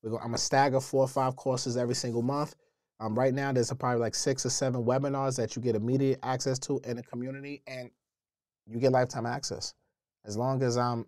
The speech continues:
in the academy, you get lifetime access <clears throat> for one price.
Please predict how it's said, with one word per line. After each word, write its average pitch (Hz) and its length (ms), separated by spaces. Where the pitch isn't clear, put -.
in 120 140
the 113 60
academy, 120 600
you 113 80
get 120 120
lifetime 127 400
access 127 520
<clears throat> - 80
for 113 140
one 123 160
price. 135 440